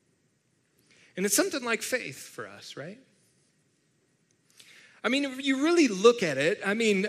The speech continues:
uh, we live in a culture that is full of options for what we can do and how we can even proceed with the options that we have.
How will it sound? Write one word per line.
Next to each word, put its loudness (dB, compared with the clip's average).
uh, -2
we -4
live 6
in 0
a -4
culture -4
that -4
is -4
full -8
of -6
options -14
for -20
what -14
we -16
can -18
do -20
and -10
how -4
we -8
can -6
even -4
proceed -8
with -12
the -8
options -10
that -12
we -12
have. -16